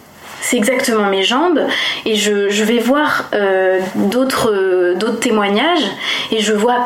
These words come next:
plein, plein, plein de femmes qui ont exactement les, la même forme de jambes que moi, les mêmes symptômes que moi. Je me dis, mais, mais c'est pas possible, euh, enfin,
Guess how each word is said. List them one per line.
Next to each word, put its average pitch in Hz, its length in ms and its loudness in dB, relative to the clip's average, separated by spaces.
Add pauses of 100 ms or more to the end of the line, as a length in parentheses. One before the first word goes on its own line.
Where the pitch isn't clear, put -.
plein, 285 240 2
plein, 262 240 0
plein 240 260 0
de 214 100 0
femmes 247 460 0
qui - 200 -2
ont 208 60 2
exactement 233 600 0
les, 233 200 0
la 202 140 0
même 226 200 2
forme 269 320 0
de 220 120 2
jambes 233 240 2
que 240 100 0
moi, 240 320 2 (420)
les 220 100 0
mêmes 262 160 2
symptômes 254 480 0
que 247 120 0
moi. 254 200 2
Je 208 120 0
me 196 80 0
dis, 196 180 0
mais, 180 400 2 (440)
mais 208 100 0
c'est 196 140 -4
pas 208 100 0
possible, 226 520 0
euh, 185 400 2
enfin, 185 440 0